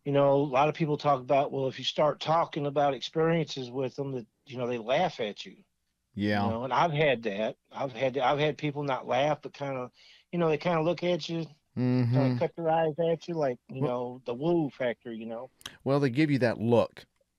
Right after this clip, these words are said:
Speaker 1: <clears throat> Yeah.
Speaker 2: They give you that
Speaker 1: Yeah.
Speaker 2: look like, "Are you serious? You know,
Speaker 1: Yeah,
Speaker 2: you must,
Speaker 1: exactly.
Speaker 2: you're, you're one of those people, and what else do you believe in?" You know?
Speaker 1: Yeah.
Speaker 2: Um,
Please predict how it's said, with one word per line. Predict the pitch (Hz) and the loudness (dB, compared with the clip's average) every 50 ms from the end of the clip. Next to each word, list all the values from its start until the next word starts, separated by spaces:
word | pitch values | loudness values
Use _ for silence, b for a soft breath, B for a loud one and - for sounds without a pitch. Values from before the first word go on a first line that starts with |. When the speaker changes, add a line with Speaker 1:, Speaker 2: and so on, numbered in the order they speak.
| _ _ - | _ _ 0
Speaker 1:
<clears throat> | |
Yeah. | 175 185 185 170 143 120 110 104 - 143 139 151 147 135 120 110 - _ _ _ _ | 2 2 4 4 2 0 -4 -8 -6 0 2 4 4 4 2 0 -4 _ _ _ _
Speaker 2:
They | - 120 | -4 -2
give | 110 113 131 127 | 2 2 4 4
you | 127 117 | 4 4
that | 120 110 107 | 4 2 2
Speaker 1:
Yeah. | - | 4
Speaker 2:
look | 101 110 117 117 123 120 - | 4 6 6 6 4 2 -2
like, | 113 107 107 107 104 104 - - - b b b b b b b b b b b b b b - | 0 0 2 2 0 -2 -4 -8 -20 b b b b b b b b b b b b b b -6
"Are | 95 | -4
you | 95 87 85 | -2 -2 -2
serious? | - - - 123 113 113 120 123 120 110 - - - - _ _ _ _ _ _ _ _ _ _ _ _ _ - | 0 2 2 4 4 4 4 4 4 4 2 0 0 -4 _ _ _ _ _ _ _ _ _ _ _ _ _ 0
You | 110 110 | 2 4
know, | 107 104 104 107 107 | 4 4 4 4 4
Speaker 1:
Yeah, | 151 151 123 - | 4 2 0 0
Speaker 2:
you | 98 110 110 110 | -2 0 2 2
must, | 107 104 139 139 - | 4 4 2 0 0
Speaker 1:
exactly. | - 110 101 - | -2 -6 -6 -4
Speaker 2:
you're, | - 107 104 104 104 101 76 | -2 0 2 2 2 0 -2
you're | 65 95 98 | -2 -4 -4
one | 87 80 101 107 107 | -2 -2 -2 0 0
of | 104 | 2
those | 104 107 107 - | 2 0 0 0
people, | - - 113 107 98 - - 113 110 107 107 107 92 - _ - | 0 0 0 0 0 0 0 2 2 2 0 -2 -4 -8 _ -14
and | - 90 92 90 92 | -10 -6 -6 -4 -2
what | 98 110 110 | 0 0 2
else | 117 110 - - | 2 0 0 -2
do | - 92 | -4 -4
you | 95 92 | -4 -4
believe | 82 98 95 95 95 95 98 90 | -2 -2 -2 -2 0 -2 -2 -2
in?" | 90 82 80 80 78 | -4 -4 -4 -6 -6
You | 85 | -6
know? | 82 85 90 90 95 107 104 b b b b b b b b b b b b b - 92 | -4 -4 -4 -4 -4 -4 -6 b b b b b b b b b b b b b -4 -2
Speaker 1:
Yeah. | 92 92 90 90 90 87 | 0 2 2 2 2 0
Speaker 2:
Um, | 87 85 | -4 -8